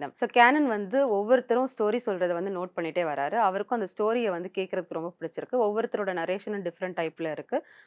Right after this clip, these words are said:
அதே மாதிரி அதை அட்மையர் பண்றாரு. அந்த ஸ்டோரிஸை வந்து இன்ட்ரெஸ்டிங்கா கேட்டுட்டு வராரு. So, இவங்க சொல்ற ஸ்டோரிஸ்லாம் எப்படிலாம் இருக்கு,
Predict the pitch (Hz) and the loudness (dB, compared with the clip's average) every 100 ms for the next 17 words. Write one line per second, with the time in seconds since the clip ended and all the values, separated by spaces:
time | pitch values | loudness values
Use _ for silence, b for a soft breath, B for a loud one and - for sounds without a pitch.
0 | b 214 247 247 214 254 208 175 170 202 | b 0 2 2 4 4 4 2 -2 -4
1 | 208 196 170 175 208 202 180 196 202 190 | -4 -4 -2 0 0 -2 -4 -4 -4 -4
2 | 175 175 180 180 196 190 180 190 180 175 | -6 -6 -8 -8 -8 -6 -6 -6 -8 -8
3 | - 156 151 151 226 196 165 170 - 196 | -8 -6 -4 -4 -6 -6 -6 -8 -6 -6
4 | 226 233 196 190 175 175 208 175 - 196 | -6 -4 -6 -4 -4 -4 -4 -6 -4 -4
5 | 175 180 165 151 - 330 | -4 -6 -8 -6 -6 -6